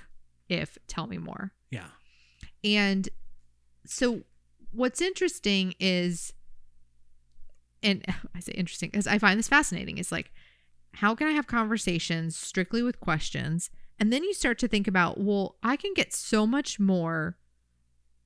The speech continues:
Speaker 1: from people that I'm working with if I just ask questions. What if we did the same to ourselves, right? Like, what questions are we asking ourselves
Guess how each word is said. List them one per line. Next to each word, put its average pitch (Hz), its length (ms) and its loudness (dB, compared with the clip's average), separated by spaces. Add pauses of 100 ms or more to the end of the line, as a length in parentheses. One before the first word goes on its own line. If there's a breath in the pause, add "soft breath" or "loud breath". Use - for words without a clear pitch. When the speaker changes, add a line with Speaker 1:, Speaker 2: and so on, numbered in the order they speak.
(140)
Speaker 1:
from 208 440 2
people 208 380 2
that 190 100 4
I'm 175 160 2
working 165 380 -4
with 147 240 -6 (140)
if 202 180 0
I 180 100 6
just 196 320 4
ask 170 240 2
questions. - 600 -4 (240 soft breath)
What 247 260 4
if 392 120 2
we 339 120 6
did 214 220 4
the 208 80 4
same 170 380 2
to - 200 -2
ourselves, - 800 -6 (640)
right? 196 260 2
Like, 190 120 0
what 254 280 0
questions 285 580 0
are 220 100 4
we 208 160 2
asking 170 520 0
ourselves 160 960 -2